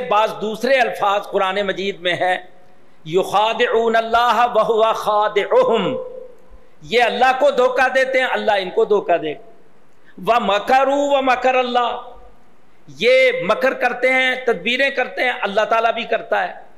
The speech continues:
تو الفاظ کو اس طرح بیان کرنا، اس سے پھر یہ سوال پیدا ہوتا ہے کیا ان چیزوں کی نسبت اللہ کی طرف ہو سکتی ہے؟ ہاں جی، اللہ مذاق کرتا ہے،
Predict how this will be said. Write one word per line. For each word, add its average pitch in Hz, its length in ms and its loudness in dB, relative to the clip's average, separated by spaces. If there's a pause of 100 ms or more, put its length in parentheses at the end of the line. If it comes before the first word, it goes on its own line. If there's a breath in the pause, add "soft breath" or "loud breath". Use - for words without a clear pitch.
(680)
تو 208 520 2
الفاظ 196 720 0
کو 220 160 0
اس 208 320 -2
طرح 226 200 2
بیان 190 380 -2
کرنا، 175 500 -2 (460 soft breath)
اس 190 240 -6
سے 226 160 2
پھر 208 240 -2
یہ 233 260 0
سوال 185 460 0
پیدا 170 380 0
ہوتا 160 420 0
ہے 147 240 2 (140)
کیا 185 420 2 (500 loud breath)
ان 220 240 -4
چیزوں 190 360 -4
کی 190 220 -8
نسبت 170 580 -2 (300)
اللہ 175 240 -2 (140)
کی 196 80 -10
طرف 180 240 0 (200)
ہو 156 140 0
سکتی 254 520 -2
ہے؟ 220 140 -2 (1300)
ہاں 127 80 -6
جی، 170 160 -10 (240)
اللہ 180 260 0
مذاق 180 400 -2
کرتا 151 400 -2
ہے، 131 60 -16